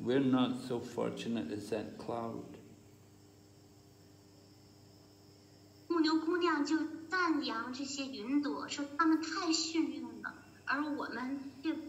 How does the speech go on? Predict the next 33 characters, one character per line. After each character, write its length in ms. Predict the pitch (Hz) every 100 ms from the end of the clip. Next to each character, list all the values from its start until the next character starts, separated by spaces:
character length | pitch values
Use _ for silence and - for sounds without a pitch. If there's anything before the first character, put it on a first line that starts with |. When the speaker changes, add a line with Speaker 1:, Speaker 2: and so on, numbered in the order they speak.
| -
Speaker 2:
不 80 | 330
如 140 | 254 -
他 200 | - 262
们 100 | 254
那 100 | 277
么 100 | 254
幸 400 | - 302 233 220
运。 140 | 214 - - - - - - - - -
Speaker 1:
When 300 | 113 131 135
Krishna 480 | - 143 - 135 135
goes 320 | 131 131 131
out 240 | 131 135 135 135 - - -
to 100 | -
the 120 | 123 127
forest 680 | 131 131 131 127 123 -
with 160 | 120 120
the 100 | 123
cows, 800 | - 143 143 127 123 123 - - - - - - -
we 260 | 117 135 143
don't 240 | 143 131
even 320 | 131 135 131
have 100 | 131
a 80 | 117
chance 560 | - 160 143 127 - -
to 80 |
see 480 | 123 - - 160 165
him. 340 | 156 107 95 - - - - - - - - - - - - - - - - - - - - - - - - - - - - - - - - - - - - - -
Speaker 2:
krishna 460 | 453 - 349 320 302
去 220 | - 349
森 380 | - - 370 349
林 240 | 294 311
放 240 | 349 311
牛 240 | 262 -